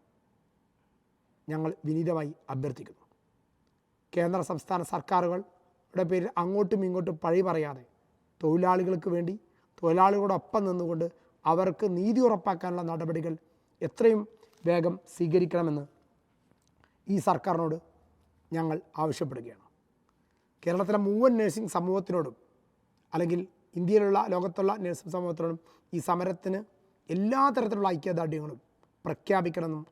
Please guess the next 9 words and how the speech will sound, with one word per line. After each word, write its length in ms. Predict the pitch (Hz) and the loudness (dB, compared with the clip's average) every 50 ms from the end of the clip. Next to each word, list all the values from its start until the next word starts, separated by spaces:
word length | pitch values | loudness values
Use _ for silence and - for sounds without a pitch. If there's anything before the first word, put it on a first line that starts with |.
| - 156 | -8 -4
അവരെ 160 | 156 170 160 - - | -2 -2 -2 -2 -4
പിന്തുണയ്ക്കണമെന്നും 720 | 165 170 180 170 196 180 165 139 175 156 156 151 143 139 - _ _ _ _ _ _ _ _ _ _ _ _ _ _ - 151 | -4 -4 -2 -2 -2 -2 -4 -4 -6 -6 -6 -6 -8 -10 -14 _ _ _ _ _ _ _ _ _ _ _ _ _ _ -6 -4
അഭ്യർത്ഥിക്കുകയാണ്. 560 | 147 156 147 135 - 135 120 104 - - _ _ _ _ _ _ _ _ _ _ _ _ _ _ _ _ _ _ - - | -2 -2 -2 -4 -6 -10 -16 -16 -18 -20 _ _ _ _ _ _ _ _ _ _ _ _ _ _ _ _ _ _ -6 -2
സമരങ്ങൾ, 400 | 151 170 175 180 180 175 190 185 - - | -2 0 2 2 0 0 0 -2 -2 -2
പോരാട്ടങ്ങൾ 540 | 156 160 175 180 175 170 190 175 185 190 214 - _ _ _ _ _ _ _ _ _ _ - | 0 0 2 0 0 -2 -2 -6 -6 -8 -10 -14 _ _ _ _ _ _ _ _ _ _ -4
ഈ 120 | 147 185 185 185 | 0 0 2 2
നാട്ടിൽ 280 | 175 180 165 - 190 202 214 _ _ _ _ _ - - _ _ _ _ _ _ _ _ _ _ _ - - | 2 0 0 -2 -6 -8 -8 _ _ _ _ _ -20 -20 _ _ _ _ _ _ _ _ _ _ _ -2 -2
തന്നെ 200 | 170 185 214 202 160 | 0 2 2 2 2
ജീവിക്കാൻ 380 | 175 180 170 175 156 170 160 | 2 0 0 0 -2 -4 -8